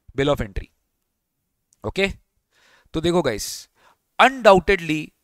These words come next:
ये डेट तो आएगा ही आएगा, ये तो खुद से ऑब्वियस बात है कि भैया जिस दिन तुम bill of entry फाइल कर रहा है उस दिन का तुमको डेट देखना ही पड़ेगा।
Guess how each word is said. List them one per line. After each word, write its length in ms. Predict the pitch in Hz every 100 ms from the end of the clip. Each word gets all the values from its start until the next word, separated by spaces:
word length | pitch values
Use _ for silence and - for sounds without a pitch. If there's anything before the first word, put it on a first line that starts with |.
| _ 120
ये 260 | 135 226
डेट 280 | 170 156 151
तो 140 | 175 170
आएगा 260 | 123 120 120
ही 160 | 139
आएगा, 320 | 147 143 139 - _ _ _ _ _ _ _
ये 60 | 123
तो 80 | 139
खुद 220 | - 147
से 340 | - 156 151 - _
ऑब्वियस 520 | 120 120 117 165 - -
बात 200 | 143 151
है 160 | 139 - _ _ _ _ _ -
कि 80 | 147
भैया 180 | 165
जिस 240 | 147 135 139
दिन 200 | 143 190
तुम 200 | 185 170
bill 240 | 160 165
of 60 | 156
entry 280 | 151 156 151
फाइल 200 | 156 156
कर 160 | 151
रहा 140 | 143 127
है 120 | 139 _ _ _
उस 200 | 165 151
दिन 180 | 151 151
का 200 | 151 151
तुमको 420 | 170 - 147 156
डेट 340 | 139 143 139 - _ _ _ _
देखना 260 | 123 120 131
ही 120 | 151
पड़ेगा। 380 | 151 147 139